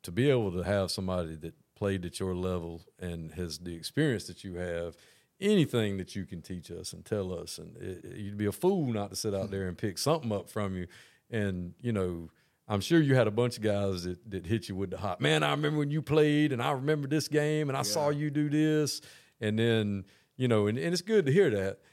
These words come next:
Speaker 1: but, you know, you're gonna, you get to a point where you're like, "Well, I mean, I, I can coach too. I
Speaker 2: Yeah.
Speaker 1: d-, I do
Speaker 2: Yeah.
Speaker 1: know what I'm talking, I can call, I can call some plays. I can draw up a, I can draw up a, a ball play every now and then."
Speaker 2: Yeah, yeah, and,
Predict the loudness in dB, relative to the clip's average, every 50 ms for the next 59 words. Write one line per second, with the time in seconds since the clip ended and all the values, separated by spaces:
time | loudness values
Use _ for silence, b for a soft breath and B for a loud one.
0 | b b _ -2 0 0 0 -4 -14 -16 -8 -6 -2 0 2 2 2 2 0 0
1 | 0 0 0 -2 -4 -4 -2 -2 -2 -2 -2 -2 -2 -2 0 0 0 0 0 0
2 | 0 0 0 0 0 2 2 2 0 0 0 0 0 0 0 -2 -2 -2 -4 -4
3 | -4 -4 -6 -6 -8 _ _ -8 -6 -4 -2 -2 -2 0 2 2 2 2 0 -2
4 | -6 -10 -10 -10 -12 _ -18 -10 -6 -6 -4 -2 -2 -2 0 2 2 2 4 4
5 | 4 4 4 2 0 0 -2 -2 -4 -2 -2 -2 -2 0 2 2 2 2 4 4
6 | 6 6 4 4 2 2 2 2 0 0 0 0 -2 0 0 0 0 0 0 -2
7 | -4 -2 0 0 0 0 -4 -8 -14 -16 -16 -16 b b b b b b -8 -6
8 | -4 -2 0 0 0 0 -2 -4 -4 0 2 4 6 6 4 4 2 0 -2 -2
9 | -4 -4 -4 -4 -4 -6 -6 -4 -2 -2 0 0 0 2 2 4 2 2 0 -4
10 | -8 -8 -8 -6 -4 -2 0 0 2 0 -2 -2 -4 -6 -6 -6 -6 -8 -8 -8
11 | -10 -10 -10 -12 -14 -14 -16 -18 -20 -20 _ _ -14 -12 -12 -10 -12 -14 -18 _
12 | -14 -12 -10 -8 -6 -6 -6 -6